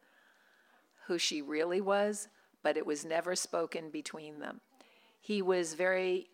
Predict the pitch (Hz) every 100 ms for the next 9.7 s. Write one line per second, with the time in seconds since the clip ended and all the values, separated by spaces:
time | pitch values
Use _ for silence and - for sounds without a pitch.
0 | - 151 147 139 143 147 - _ _ -
1 | - 170 165 156 180 180 175 175 170 160
2 | 156 156 147 - - - 151 156 - 214
3 | 233 - - _ - - - - _ _
4 | _ 165 151 147 147 147 139 - - -
5 | 143 143 139 139 - - - 151 156 -
6 | 180 180 226 - 160 156 151 156 - _
7 | _ _ _ _ _ _ _ - _ 160
8 | 147 147 151 147 139 - - 165 165 160
9 | 160 160 170 180 202 208